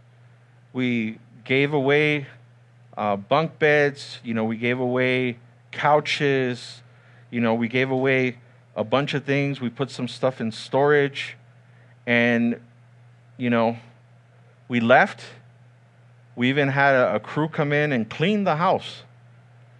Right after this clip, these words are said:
You know, this ministry house that we had been there for eight years. And we left it spotless. We didn't leave any trash. We didn't leave anything broken. I mean, like, we wanted to be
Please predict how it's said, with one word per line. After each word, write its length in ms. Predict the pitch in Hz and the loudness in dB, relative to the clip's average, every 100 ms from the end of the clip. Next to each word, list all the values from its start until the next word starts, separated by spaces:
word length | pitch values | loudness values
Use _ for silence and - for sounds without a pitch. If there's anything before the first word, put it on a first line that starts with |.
| - - - - - | -20 -20 -20 -14 -4
You 100 | 120 | 0
know, 140 | 120 | 0
this 200 | 120 - | 0 -2
ministry 500 | 131 165 165 - 139 | 0 2 0 -2 -2
house 260 | 135 131 127 | 2 2 0
that 140 | 120 | -2
we 100 | 123 | -2
had 240 | 123 117 | -2 -2
been 180 | 123 139 | -2 -2
there 160 | 120 110 | -2 -2
for 220 | - 110 | -2 -2
eight 120 | 113 | -2
years. 380 | 101 110 110 - - - - | -4 -4 -6 -12 -20 -20 -8
And 120 | 123 131 | -2 0
we 100 | 127 | 4
left 380 | 143 160 - | 4 2 -2
it 220 | 151 147 - | -4 -4 -12
spotless. 1040 | - - - 120 127 113 95 - - - - - - - - | -12 -12 -2 0 0 -2 -8 -10 -20 -20 -20 -20 -20 -20 -8
We 100 | 127 | -6
didn't 260 | 117 135 143 | 0 0 2
leave 200 | 139 131 | 0 0
any 180 | 120 104 | 0 -2
trash. 880 | - - 160 180 175 170 - - - - - - | -6 0 2 4 4 2 -2 -8 -12 -20 -20 -10
We 80 | 123 | -6
didn't 280 | 120 131 131 | -2 0 2
leave 180 | 131 127 | 2 0
anything 440 | 123 117 117 107 | 0 -2 -2 -4
broken. 760 | 104 135 156 160 156 151 147 143 - - - - - - | 0 4 4 2 0 0 -2 -6 -14 -20 -20 -20 -20 -4
I 80 | 127 | 0
mean, 220 | 139 135 | 2 4
like, 280 | 120 117 - - - - _ - - - - - - - - - - - - | 4 4 -2 -18 -20 -20 _ -20 -20 -20 -20 -20 -20 -20 -20 -20 -20 -20 -10
we 100 | 131 | -4
wanted 360 | 120 135 175 175 | 0 2 2 -2
to 140 | 147 | -6
be 360 | 135 147 139 | -4 -4 -4